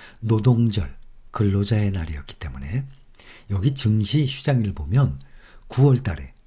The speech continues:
우리나라는 이십, 이십일, 이십이, 월, 화, 수 추석 연휴죠.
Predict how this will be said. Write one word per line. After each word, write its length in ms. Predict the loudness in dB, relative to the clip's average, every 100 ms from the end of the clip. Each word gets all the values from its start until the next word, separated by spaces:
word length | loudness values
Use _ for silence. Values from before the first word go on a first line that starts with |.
| -20 -20 -20 -6
우리나라는 800 | -2 -2 -2 -4 -2 0 0 -4 -18 _ _
이십, 420 | -4 -2 0 -2 -2 -8
이십일, 480 | -4 -2 0 0 -2 -4
이십이, 460 | -4 -4 -8 -14 -18 -20 _ _
월, 340 | 2 4 4 2
화, 280 | 0 -2 -2
수 320 | -4 -6 -8 _ _ _ -4
추석 460 | -2 0 -2 -6
연휴죠. 640 | -8 -8 -8 -2 -2 -2